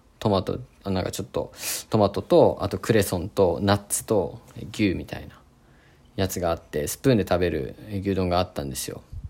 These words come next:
なんだっけな、スパイシートマチ牛丼みたいなやつがあったんですけど、あれがめちゃくちゃ好きで、あ、本当になんかこう、体にいいだけじゃなくて女性人気も高そうな、器とかも一つだけ違ってたんで、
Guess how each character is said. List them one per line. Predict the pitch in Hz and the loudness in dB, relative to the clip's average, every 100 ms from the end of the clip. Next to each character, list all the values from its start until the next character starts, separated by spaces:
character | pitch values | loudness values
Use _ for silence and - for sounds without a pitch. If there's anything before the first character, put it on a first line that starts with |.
| _ - - _ | _ -20 -20 _
な | 113 | -4
ん | |
だ | 117 | -2
っ | 98 | -2
け | 67 | -6
な、 | - | -6
ス | - | -6
パ | - 113 | 4 4
イ | 113 | 4
シ | - - | 0 0
ー | 110 104 104 - _ _ - _ - _ - | 2 4 2 0 _ _ -20 _ -20 _ -6
ト | - | 0
マ | 101 95 | 2 2
チ | - 98 92 | 0 0 0
牛 | 90 98 | 2 2
丼 | 87 | 2
み | 80 | -2
た | - | -4
い | |
な | 76 | -6
や | 76 | -4
つ | |
が | 90 | -2
あ | |
っ | 90 | -2
た | - | -4
ん | 76 | -8
で | |
す | - | -10
け | - | -10
ど、 | 65 - - _ _ - - - | -10 -14 -18 _ _ -20 -20 -6
あ | 117 | 2
れ | 131 151 156 156 156 151 | 6 8 10 10 10 10
が | 143 143 | 8 8
め | 123 | 8
ち | 117 | 6
ゃ | 127 | 2
く | |
ち | - 123 | 2 -2
ゃ | |
好 | - | -2
き | - 113 | 0 4
で、 | 98 85 71 60 - - - 104 | 4 4 0 -6 -14 -18 -12 -2
あ、 | 95 | -2
本 | - 143 147 | 0 2 2
当 | 143 147 | 4 4
に | |
な | 139 | 6
ん | 135 | 6
か | 107 | 2
こ | 101 95 92 - | 2 2 2 -2
う、 | - - - - | -20 -20 -20 -4
体 | - 127 131 | 2 4 6
に | 135 131 143 | 4 4 4
い | |
い | |
だ | 120 | 4
け | 117 120 | 4 2
じ | |
ゃ | 113 | 2
な | 107 | 0
く | |
て | - 117 | 0 0
女 | 104 | 2
性 | 98 117 | 4 6
人 | 113 | 6
気 | 104 | 2
も | 101 | -2
高 | 92 95 98 | -2 -4 -4
そ | - 95 | -2 -2
う | |
な、 | 80 - - _ _ | -4 -10 -16 _ _
器 | 110 - 127 120 | -6 2 4 4
と | 123 | 4
か | 98 | 0
も | 85 | 0
一 | - 95 | -6 -8
つ | 104 | -4
だ | 95 | -2
け | 98 | -2
違 | - 107 | -2 0
っ | |
て | - 107 | 0 -2
た | 82 | -4
ん | 65 | -6
で、 | 69 - | -10 -12